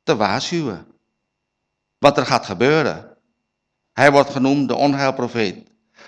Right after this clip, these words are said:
Maar bij deze zegt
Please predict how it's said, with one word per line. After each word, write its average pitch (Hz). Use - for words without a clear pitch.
Maar 175
bij 170
deze 214
zegt 170